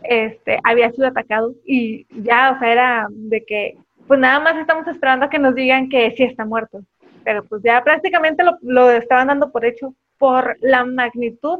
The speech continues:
de, de la, de los ataques que recibieron. Y pues bueno, ella se va a Venezuela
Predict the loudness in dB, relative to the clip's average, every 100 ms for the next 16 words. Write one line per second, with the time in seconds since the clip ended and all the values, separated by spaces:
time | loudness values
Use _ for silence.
0 | -4 0 0 0 -4 -6 -16 _ _ _
1 | _ -2 0 2 0 -2 -2 0 -2 -6
2 | -8 -6 -10 -6 -8 -8 -12 -10 -8 -8
3 | -10 _ _ _ _ _ -4 -2 0 0
4 | 0 0 -4 -2 2 2 2 0 2 2
5 | 2 0 0 -2 -6 -4 -2 -4